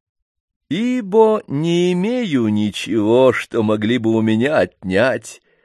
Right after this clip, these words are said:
Разве мою старческую телесную жизнь? Пусть возьмут.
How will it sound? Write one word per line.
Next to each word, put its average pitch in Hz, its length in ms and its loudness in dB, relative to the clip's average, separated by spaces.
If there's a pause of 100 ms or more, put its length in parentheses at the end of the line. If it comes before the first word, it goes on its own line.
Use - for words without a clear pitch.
(180)
Разве 214 540 0
мою 220 300 0
старческую 202 1080 -2
телесную 196 800 -2
жизнь? 185 580 -8 (380)
Пусть 240 460 -4
возьмут. 202 800 -2